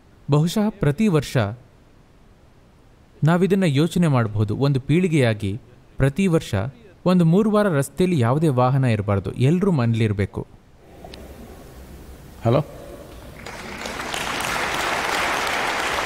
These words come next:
Speaker 2: What's the problem? Nothing will happen.
Speaker 1: ಏನು ಸಮಸ್ಯೆ? ಏನೂ ಆಗಲ್ಲ. ಎಲ್ರೂ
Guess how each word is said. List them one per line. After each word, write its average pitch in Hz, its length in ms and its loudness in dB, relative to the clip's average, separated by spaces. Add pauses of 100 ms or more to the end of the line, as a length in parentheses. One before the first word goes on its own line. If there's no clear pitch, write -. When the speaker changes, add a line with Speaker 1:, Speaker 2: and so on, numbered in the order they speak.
(840)
Speaker 2:
What's 226 320 6
the 214 160 6
problem? 214 320 8
Nothing 180 420 4
will 214 200 6
happen. 202 220 4
Speaker 1:
ಏನು 208 140 4
ಸಮಸ್ಯೆ? 147 560 0 (100)
ಏನೂ 131 280 4
ಆಗಲ್ಲ. 104 480 0 (520)
ಎಲ್ರೂ 143 480 4